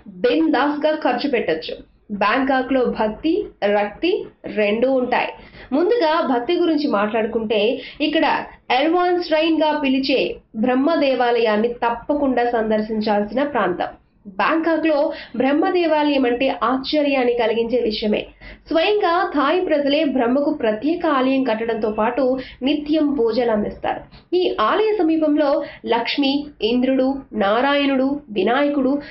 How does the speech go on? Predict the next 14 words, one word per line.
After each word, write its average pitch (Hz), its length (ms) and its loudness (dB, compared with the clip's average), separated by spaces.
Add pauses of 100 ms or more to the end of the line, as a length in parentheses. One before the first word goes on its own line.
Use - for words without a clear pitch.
(140)
త్రిమూర్తుల 370 540 2
విగ్రహాలు 247 540 0
కూడా 233 200 0
ప్రతిష్ఠించారు. 285 1000 -2 (300)
ఈ 359 240 2
ఆలయ 359 360 2 (100)
విశేషాలను 294 560 0
మరో 233 280 2
కథనంలో 220 440 0
తెలుసుకుందాం. 262 540 -2 (800)
ఇక 453 160 2 (280)
బ్యాంకాక్లో 349 880 0
పటయా 330 360 0
సిటీ 320 460 -2